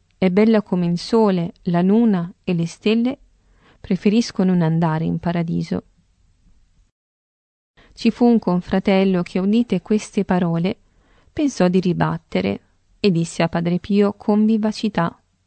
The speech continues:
"Ma padre, se il sole, la luna e le stelle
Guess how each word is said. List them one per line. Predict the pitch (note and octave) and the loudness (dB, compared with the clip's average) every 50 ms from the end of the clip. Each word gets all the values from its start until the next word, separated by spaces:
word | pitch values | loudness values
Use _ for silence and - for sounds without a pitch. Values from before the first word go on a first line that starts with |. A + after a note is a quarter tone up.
| _ _ _ _ _ _ _ _ _ _ _ _ - | _ _ _ _ _ _ _ _ _ _ _ _ -4
"Ma | F3+ E3+ E3 | -2 -2 0
padre, | - E3+ D#3+ E3 E3+ F3 F3 - - _ _ _ _ _ _ _ _ _ _ _ _ _ | 2 2 2 2 2 0 -2 -4 -6 _ _ _ _ _ _ _ _ _ _ _ _ _
se | _ - - C4+ | _ -4 0 2
il | B3+ A3+ | 2 2
sole, | - - - C4+ C#4 C4+ A#3+ G#3 E3+ | 0 0 0 2 4 4 4 2 2
la | D#3+ D#3+ | 2 0
luna | D#3+ F3 G3 A3+ A#3+ A#3+ G#3 F3 | 0 0 2 2 2 2 2 2
e | |
le | E3 E3 | 0 -2
stelle | E3 - - - - A3 A3+ A3+ G#3+ G3+ F3+ - | -4 -6 -8 -2 0 2 2 2 2 0 -2 -4